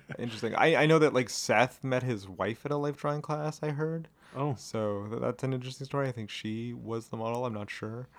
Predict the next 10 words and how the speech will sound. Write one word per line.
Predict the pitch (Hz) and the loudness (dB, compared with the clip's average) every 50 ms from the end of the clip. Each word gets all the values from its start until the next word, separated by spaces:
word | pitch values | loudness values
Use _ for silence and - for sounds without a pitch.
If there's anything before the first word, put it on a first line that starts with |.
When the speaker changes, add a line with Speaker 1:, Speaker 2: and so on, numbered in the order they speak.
| - - - - - _ _ _ | -20 -20 -20 -20 -20 _ _ _
Speaker 2:
Uh, | - 131 135 139 139 139 143 135 - - | 6 10 12 12 12 12 12 10 8 4
but, | 127 113 - 139 131 107 - _ - | -2 2 4 4 4 4 0 _ -14
but | 117 113 127 120 - - - 110 110 110 110 110 110 | -4 -2 -2 -2 -2 -4 -12 -12 -12 -12 -12 -6 0
that's | 127 127 123 - | 0 0 0 0
an | 127 123 | -4 -4
interesting | 117 110 107 107 104 | -4 -4 -6 -10 -12
story | - - 110 104 101 | -6 -4 -2 -2 -2
that's | 101 - - | -4 -6 -8
kinda | - - 117 101 101 | -8 -6 -4 -4 -4
connected. | 101 - 107 98 98 101 - - 127 131 131 | -4 -6 -6 -6 -6 -8 -6 -6 -6 -6 -6